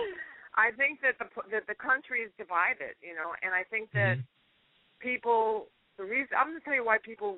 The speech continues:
Speaker 1: vote straight party, okay? I used to cr-, I used to vote cross party 'cause there were some things locally that I
Speaker 2: Yeah.
Speaker 1: liked about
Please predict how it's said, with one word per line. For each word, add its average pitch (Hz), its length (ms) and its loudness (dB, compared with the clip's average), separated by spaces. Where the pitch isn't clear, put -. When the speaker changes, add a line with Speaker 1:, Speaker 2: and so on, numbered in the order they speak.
Speaker 1:
vote 190 260 0
straight - 260 0
party, 160 400 4
okay? 190 320 0
I 214 80 6
used 285 260 -2
to 247 60 -18
cr-, - 240 -10
I 226 160 4
used 302 160 -12
to 214 80 -16
vote 226 200 0
cross 214 300 2
party 143 240 -2
'cause 180 200 -14
there 202 140 -4
were 220 260 -4
some 214 300 -2
things 196 320 -2
locally 185 600 0
that 175 100 -8
I 170 300 0
Speaker 2:
Yeah. 139 220 12
Speaker 1:
liked - 140 -8
about 165 280 -2